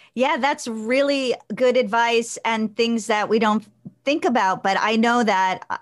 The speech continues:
when I look at too much social media, uh, my mood tends to, to drop a little and I'm like, "Oh, what's going on? Everything's fine," you know? And it's like, "Oh, I'm looking at Facebook too much," or something like that. Um,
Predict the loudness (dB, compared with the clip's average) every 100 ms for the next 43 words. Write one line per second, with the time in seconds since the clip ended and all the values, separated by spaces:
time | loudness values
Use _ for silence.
0 | _ -2 2 2 2 2 0 0 -4 -4
1 | 0 0 2 0 0 0 0 0 0 2
2 | 2 2 2 0 2 4 4 2 0 -4
3 | -2 -6 -2 0 2 0 -6 _ _ -6
4 | -4 0 2 2 2 2 2 4 4 2
5 | 0 0 -2 -2 -6 -4 -4 -4 -2 0
6 | 2 0 0 0 -2 -2 -2 0 2 2
7 | 2 0 2 2 2 2 0 0 -2 0
8 | 2 2 0 -2 -6 -8 -8 -6 -4 -4
9 | -2 -2 -4 -6 -8 -6 -6 -4 -6 -8
10 | -10 -8 -10 -8 -8 -8 -6 -6 -6 -6
11 | -4 -4 -6 -10